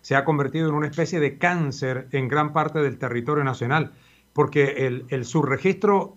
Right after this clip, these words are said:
debe ser impactante si lográramos tener las estadísticas reales de lo que están haciendo estos individuos relacionados con lo de la extorsión. Nada más le comento una historia que pasó en el Atlántico este fin de semana.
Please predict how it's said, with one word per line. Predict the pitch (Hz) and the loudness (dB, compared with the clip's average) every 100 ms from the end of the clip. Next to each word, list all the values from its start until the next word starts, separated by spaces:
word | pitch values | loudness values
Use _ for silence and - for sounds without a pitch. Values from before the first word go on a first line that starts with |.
| - | 2
debe | 123 180 | 4 4
ser | 156 196 190 - _ _ - | 2 0 -2 -4 _ _ 0
impactante | 247 240 - 185 - - 220 202 - 131 113 - _ - | 2 2 2 0 0 0 2 2 0 -4 -4 -14 _ -8
si | - | 2
lográramos | 139 135 170 208 190 156 | 4 6 4 4 0 0
tener | 147 151 | 0 0
las | 185 175 156 | 0 0 -4
estadísticas | - 123 151 165 190 175 131 | -4 -4 -4 -4 -2 -2 -2
reales | 131 127 196 180 147 | 0 2 4 2 0
de | 135 | -2
lo | 135 | -4
que | 127 | -4
están | 127 160 | -2 -2
haciendo | 147 160 156 156 156 _ _ - | -2 -2 -2 -2 -6 _ _ -2
estos | 147 170 170 | 0 0 0
individuos | 147 131 135 156 160 | 0 2 4 4 4
relacionados | 139 117 120 135 147 | 2 0 0 2 2
con | 147 | 0
lo | 127 117 | 0 0
de | |
la | 117 | -2
extorsión. | 110 127 117 185 107 - | -2 -4 0 0 0 2
Nada | 156 185 | 4 6
más | 185 | 4
le | 185 | 2
comento | 156 151 175 170 | 0 0 0 0
una | 165 170 | 0 0
historia | 165 - 180 175 | 0 2 4 4
que | 147 | 0
pasó | 123 151 | 0 -2
en | 160 | 0
el | 151 | 0
Atlántico | 165 165 165 170 165 165 | 2 2 0 2 2 2
este | 160 151 151 | 0 -2 -2
fin | 156 151 | 0 0
de | |
semana. | 139 135 165 139 | 2 4 4 2